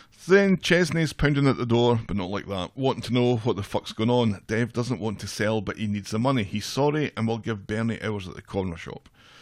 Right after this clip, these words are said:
Chesney has always stood up for Dev. He might be a bit of a snob, but he's a basically sound guy.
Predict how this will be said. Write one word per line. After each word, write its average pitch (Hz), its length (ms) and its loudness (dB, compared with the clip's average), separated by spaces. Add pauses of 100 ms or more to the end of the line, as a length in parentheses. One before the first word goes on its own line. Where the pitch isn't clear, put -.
(300)
Chesney 117 340 -2
has 107 220 0
always 117 240 2
stood 110 160 -2
up 104 100 -6
for - 80 -6
Dev. 98 400 -6 (360)
He - 140 -4
might 147 180 2
be 139 80 2
a 135 40 2
bit 120 120 2
of 92 120 -4
a 107 60 -2
snob, 104 480 0
but - 140 -8
he's 98 140 -10
a 101 60 -2
basically 101 460 -8
sound 95 360 -4
guy. 90 320 -4